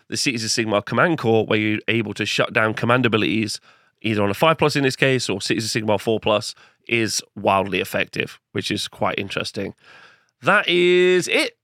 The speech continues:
for Sweden. Not all the lists are on B C P, but I think it was just wor-, also worth shouting out, uh, at time of recording, shouting out that Scotland had their Masters series where, you know, they take the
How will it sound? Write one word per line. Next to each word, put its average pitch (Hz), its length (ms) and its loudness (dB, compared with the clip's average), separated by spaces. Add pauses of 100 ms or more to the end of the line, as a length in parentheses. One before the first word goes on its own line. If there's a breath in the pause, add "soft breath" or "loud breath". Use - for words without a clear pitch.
for 180 640 2
Sweden. 240 1080 0 (340)
Not 196 140 4
all 220 140 6
the 190 80 6
lists 170 280 4
are 151 240 4
on 139 220 4
B 143 160 2
C 131 140 0
P, 165 280 2
but 131 140 2
I 120 60 4
think 135 180 2
it - 20 4
was 117 100 4
just 120 140 0
wor-, 123 140 6
also 110 280 4
worth 113 200 4
shouting 107 320 2
out, 104 260 2 (160 loud breath)
uh, 117 200 4
at 117 160 2
time 104 200 2
of 98 100 -2
recording, 98 460 -2 (200 loud breath)
shouting 131 280 2
out 127 180 2
that 120 180 0
Scotland 151 360 2
had 131 200 2
their 123 180 4
Masters 127 500 0
series 139 380 2
where, 107 220 4
you - 120 -2
know, 101 140 2
they 107 100 0
take - 300 -2
the 113 200 -2